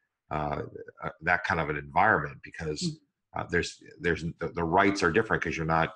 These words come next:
Speaker 1: in a, in an employment environment, right? So,
Speaker 2: Mm-hmm.
Speaker 1: uh, what if you just encounter somebody that just is,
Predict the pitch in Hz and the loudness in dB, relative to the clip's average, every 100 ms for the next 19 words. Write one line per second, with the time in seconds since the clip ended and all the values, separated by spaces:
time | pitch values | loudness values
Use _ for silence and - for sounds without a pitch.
0 | - 76 71 69 78 73 73 - 104 87 | -10 -8 -8 -8 -8 -8 -8 -4 -2 -2
1 | 71 71 69 67 69 76 76 76 - 90 | -6 -4 -4 -4 -12 -8 -4 -4 -2 2
2 | 78 170 151 - _ - 117 147 - 143 | 2 0 -6 -10 _ -6 2 2 4 4
3 | 127 - 117 123 120 123 - 120 120 104 | 4 2 0 2 2 2 2 0 2 2
4 | 101 110 - 104 76 | 0 0 -4 -6 -6